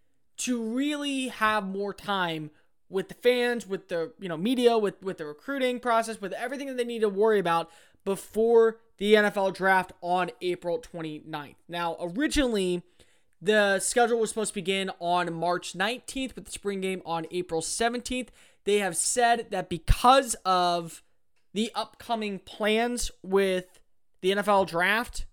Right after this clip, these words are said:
and how Pro Day landed later this year, it pushes everything back just a little bit. So that is why the spring game has been pushed back. I don't view it as because of covid. I don't view it because of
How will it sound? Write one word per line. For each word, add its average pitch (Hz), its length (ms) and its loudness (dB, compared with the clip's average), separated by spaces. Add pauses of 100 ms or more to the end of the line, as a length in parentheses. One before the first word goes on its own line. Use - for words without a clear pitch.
(260)
and 185 160 0
how 208 720 0
Pro 220 340 0
Day 214 320 2
landed 190 420 -4
later 165 440 -6
this 269 260 -6
year, 320 260 -2 (600)
it 226 240 2
pushes 277 460 -2 (140)
everything 208 640 -4 (120)
back 202 340 0
just - 280 -10
a 170 100 -4
little 240 760 -2
bit. - 280 -8 (340)
So 180 160 -6
that 269 240 4
is 277 140 -4
why 170 560 -2 (560)
the 208 100 -2
spring 226 260 -2
game 208 140 2
has 190 180 -2
been 175 120 -12
pushed 160 200 -8
back. 127 300 -14
I 226 120 6
don't 277 260 2
view 214 220 -4
it 233 80 2
as 202 200 -2
because 185 240 -6
of 165 80 -8
covid. 202 380 0
I 180 80 -6
don't 196 180 -6
view 175 140 -2
it 180 80 -6
because 165 280 -6
of 160 140 -6